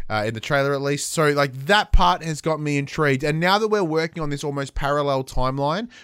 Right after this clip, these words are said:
with the remakes, they're, they're, they're changing the narrative. 'Cause I've said it before, with Resident Evil, there's, like, thirty-five games or something crazy. So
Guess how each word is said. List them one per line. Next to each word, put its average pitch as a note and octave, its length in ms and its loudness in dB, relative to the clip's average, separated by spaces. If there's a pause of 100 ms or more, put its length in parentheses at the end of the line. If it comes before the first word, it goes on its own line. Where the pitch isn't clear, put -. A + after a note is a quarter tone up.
with C3+ 140 -2
the C3 100 -2
remakes, F#3 680 -2 (240)
they're, D3 200 4
they're, C#3+ 200 2
they're C#3 260 2
changing E3+ 680 2
the C#3+ 100 0
narrative. B2+ 640 0
'Cause D#3 120 0
I've C#3+ 120 -2
said G#3+ 180 2
it F#3+ 60 -6
before, E3 480 -2 (320)
with F#3 180 4
Resident G3 460 0
Evil, E3+ 340 0
there's, D#3+ 320 2
like, E3+ 160 0
thirty-five D#3+ 960 -2
games B2+ 340 -4
or B2 60 -4
something A2 320 -8
crazy. A2+ 520 -4
So C3+ 280 0